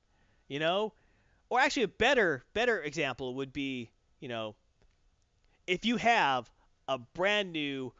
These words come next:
four K, eighty inch television, top of the line, full, beautiful angles, the best resolution you could get,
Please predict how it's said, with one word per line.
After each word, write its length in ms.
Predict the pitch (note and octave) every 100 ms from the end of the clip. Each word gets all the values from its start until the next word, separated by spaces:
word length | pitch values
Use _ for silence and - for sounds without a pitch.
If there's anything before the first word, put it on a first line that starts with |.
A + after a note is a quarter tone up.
| _
four 420 | - - C4 A#3+
K, 500 | A3 - B2+ B2 B2 - - _
eighty 400 | A3 C4+ A#3+ G3
inch 220 | E3+ E3 -
television, 680 | F3 C#3 A#2+ A2 G#2+ A2 - _ _ _ _ _ _ _ _ _ _ _ _ -
top 340 | C4 C4 -
of 80 | A3
the 100 | G3
line, 720 | E3 D#3 D3+ D3+ D3+ D3 C3+ - _ _ _ _ - _ - _ -
full, 500 | C#4+ C4 C4 B3+ F3 _
beautiful 520 | A3+ B3+ A3 A#3+ A#3
angles, 600 | G#3+ A3+ A3 G#3+ G3+ F#3 -
the 100 | -
best 380 | F#3 A#3 A3 -
resolution 500 | A3 G#3+ A3 A3 G3
you 100 | F3+
could 80 | E3
get, 380 | A3 G#3+ G#3